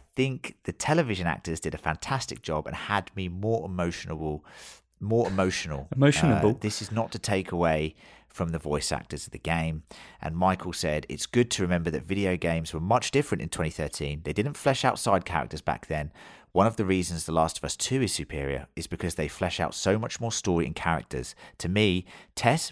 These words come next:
Speaker 1: Bill, Henry, Sam, and Tommy have been better in the show." So thank you, everyone,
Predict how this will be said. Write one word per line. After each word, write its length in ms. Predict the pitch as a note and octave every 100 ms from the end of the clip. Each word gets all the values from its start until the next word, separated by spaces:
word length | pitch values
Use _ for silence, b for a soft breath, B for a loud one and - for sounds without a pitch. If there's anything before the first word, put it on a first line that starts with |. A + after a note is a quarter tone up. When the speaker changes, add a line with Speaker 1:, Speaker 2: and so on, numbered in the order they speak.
| -
Speaker 1:
Bill, 320 | F#2+ E2 E2 -
Henry, 340 | - G#2 A#2+
Sam, 360 | B2 - E2+ E2
and 120 | -
Tommy 400 | - G#2+ D#2 D2+ B B B B
have 200 | E2 -
been 200 | D#2+ D2
better 480 | D#2+ D#2+ - E2 - _ -
in 260 | D#2+ D2+ D2+
the 100 | D#2
show." 380 | - - B1 - _ _ _ - B B B B B B _ _ _ -
So 440 | - A2+ A2+ A2
thank 280 | G#2+ F3 -
you, 80 | C2+
everyone, 300 | E2+ F2